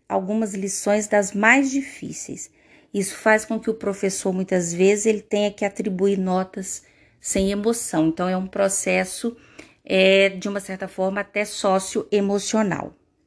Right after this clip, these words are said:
Avaliar de forma justa alunos relapsos. Ou avaliar de no-, de forma justa alunos que são obtusos. Esses obtusos, eles são aqueles que não conseguem tirar notas boas.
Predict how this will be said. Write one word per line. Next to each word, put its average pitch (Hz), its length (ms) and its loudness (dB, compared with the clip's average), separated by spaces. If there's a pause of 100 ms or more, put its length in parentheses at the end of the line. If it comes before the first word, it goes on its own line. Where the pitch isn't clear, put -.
(240)
Avaliar 240 540 6
de 240 140 -4
forma 214 420 -2
justa - 720 -4
alunos 208 580 2
relapsos. - 1120 -2 (580)
Ou 220 200 10
avaliar 240 600 6
de 240 160 -4
no-, 220 360 0
de 190 180 -8
forma 208 400 0
justa 233 520 4
alunos 233 520 4
que 233 120 -6
são 226 260 2
obtusos. 196 880 -2
Esses 294 380 4
obtusos, 226 800 4
eles 214 160 4
são 233 160 2
aqueles 233 440 2
que - 80 -4
não 233 140 2
conseguem 233 540 2
tirar 202 340 0
notas 208 380 -2
boas. - 420 -4